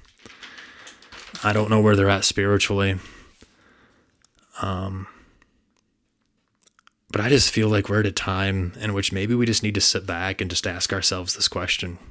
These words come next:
right? Just get away from all the political debate, get away from all the bickering and just hot tempered, right? There's just been this spirit of,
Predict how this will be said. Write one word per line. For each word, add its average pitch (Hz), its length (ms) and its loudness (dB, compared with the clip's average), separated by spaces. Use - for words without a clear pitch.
right? 95 320 0
Just 104 260 0
get 113 100 0
away 113 240 4
from 107 180 0
all 98 120 2
the 98 120 -2
political 101 460 0
debate, 95 600 -2
get 101 140 0
away 101 240 2
from 95 540 -2
all 98 260 4
the 87 380 0
bickering 101 600 4
and 82 420 -6
just - 260 0
hot 113 400 0
tempered, 87 480 0
right? 95 280 0
There's 104 180 0
just 117 300 0
been 113 240 4
this - 420 2
spirit 110 560 0
of, 85 500 -4